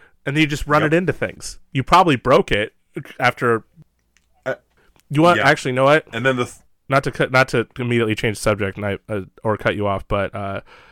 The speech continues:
Speaker 1: you wanna hear a, a, a, a dumb Jurassic World or Jurassic Park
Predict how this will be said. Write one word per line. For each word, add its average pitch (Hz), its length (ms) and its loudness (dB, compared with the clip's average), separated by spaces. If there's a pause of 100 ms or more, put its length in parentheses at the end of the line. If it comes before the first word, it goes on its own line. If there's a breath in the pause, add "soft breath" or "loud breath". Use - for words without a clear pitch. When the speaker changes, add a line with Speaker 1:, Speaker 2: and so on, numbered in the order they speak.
(240 soft breath)
Speaker 1:
you 127 100 2
wanna 151 160 4
hear 151 160 2
a, 135 180 6
a, 117 560 2
a, 113 300 2
a 113 140 0 (100)
dumb 127 440 2 (360)
Jurassic 123 460 2
World 120 440 2
or 127 100 -2
Jurassic 127 380 2
Park - 380 0